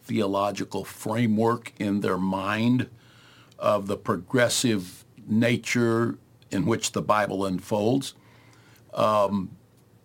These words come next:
however, a dispensational reading of Scripture has, in the last few years, come under attack.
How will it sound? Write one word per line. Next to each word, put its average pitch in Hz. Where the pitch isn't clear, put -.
however, 147
a 131
dispensational 127
reading 135
of -
Scripture -
has, 104
in 120
the 117
last 117
few 123
years, 98
come 110
under 104
attack. -